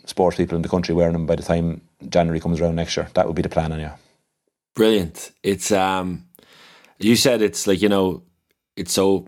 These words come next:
Speaker 2: it's so interesting to hear that journey from literally, I go back to that conversation where you're walking off a pitch,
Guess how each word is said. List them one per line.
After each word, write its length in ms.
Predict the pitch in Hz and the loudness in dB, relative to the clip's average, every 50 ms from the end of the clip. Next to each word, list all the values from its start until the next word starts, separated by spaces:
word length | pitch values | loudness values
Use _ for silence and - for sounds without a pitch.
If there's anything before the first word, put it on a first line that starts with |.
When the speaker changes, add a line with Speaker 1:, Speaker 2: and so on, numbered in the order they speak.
| - _ | -8 _
Speaker 2:
it's 180 | - 95 - | -8 -4 0
so 120 | - 104 101 | 2 2 2
interesting 380 | 101 95 98 104 95 - 98 | 2 2 2 0 0 0 -2
to 60 | 92 90 | -2 0
hear 140 | 98 98 | 0 2
that 180 | 95 95 92 87 | 2 2 0 0
journey 340 | - 95 95 95 92 95 90 | 2 2 2 2 2 0 0
from 220 | - 98 90 92 | 0 0 0 2
literally, 340 | 92 98 98 98 98 98 92 | 2 4 4 4 2 2 2
I 60 | 90 | 0
go 140 | 85 95 90 | 0 0 0
back 240 | 87 92 92 92 - | 0 0 -2 -2 -2
to 60 | - | -4
that 140 | 98 90 - | -4 -4 -2
conversation 500 | 101 98 92 85 95 95 92 87 85 92 | -4 -4 -4 0 0 0 0 0 0 0
where 80 | 92 | 2
you're 120 | 90 90 87 | 2 2 4
walking 320 | 92 92 90 87 92 98 | 4 4 2 2 0 0
off 160 | 95 90 87 | -2 -2 -2
a 40 | 92 | -2
pitch, 500 | 87 92 92 87 82 - - - - - | -2 0 0 0 0 -4 -6 -8 -8 -10